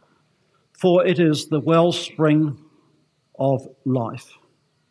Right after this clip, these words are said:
It's a very important command, instruction to us. We're going to look at this subject, firstly, considering the importance of the heart, and secondly, the heart's deceitfulness and deliverance.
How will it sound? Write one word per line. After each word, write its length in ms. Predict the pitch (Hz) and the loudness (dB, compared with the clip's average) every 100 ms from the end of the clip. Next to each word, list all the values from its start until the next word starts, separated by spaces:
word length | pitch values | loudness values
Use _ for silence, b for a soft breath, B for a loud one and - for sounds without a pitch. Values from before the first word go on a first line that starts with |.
| _ _ - | _ _ -20
It's 540 | - - _ _ _ - | -20 -20 _ _ _ -8
a 40 | |
very 200 | 147 160 | -2 0
important 600 | 156 151 143 131 131 - _ _ _ _ _ _ | 0 0 -2 0 -4 -6 _ _ _ _ _ _
command, 720 | - 127 135 139 139 139 123 156 | -8 -4 -2 0 0 -2 -4 -8
instruction 960 | 120 113 - 147 143 - 147 131 117 - _ _ _ _ _ - | -8 -8 -4 -4 -2 -4 -2 -2 -4 -12 _ _ _ _ _ -4
to 120 | 226 | 2
us. 200 | 165 - | 2 0
We're 220 | 170 160 | -6 -4
going 160 | 170 220 | -2 0
to 40 | |
look 160 | 185 190 | 2 2
at 80 | 180 | 2
this 220 | 165 - | 0 2
subject, 480 | 175 170 190 185 - | 2 2 0 0 -2
firstly, 440 | 180 175 - 143 - - - | -2 -2 -2 -4 -6 -14 -8
considering 540 | 151 - 180 180 170 | -6 -2 0 2 2
the 140 | 147 | 2
importance 640 | 143 - 156 156 165 160 - | 0 -2 -2 -2 -2 -4 0
of 180 | 143 127 | -2 -2
the 120 | 131 | -6
heart, 360 | - 151 170 - _ _ _ _ _ _ _ | -4 -2 -4 -8 _ _ _ _ _ _ _
and 140 | 151 156 | -6 0
secondly, 520 | 202 208 208 185 190 | 2 2 4 4 2
the 120 | 165 | 0
heart's 400 | 127 170 165 - | 0 0 -2 -6
deceitfulness 960 | - 151 - 190 - 175 170 202 - - _ _ _ _ _ _ _ - | -8 -6 -2 -4 -2 2 2 2 -4 -14 _ _ _ _ _ _ _ -4
and 280 | 147 127 - | -4 -4 -4
deliverance. 680 | 143 147 151 175 - - | 0 0 0 -4 -6 -12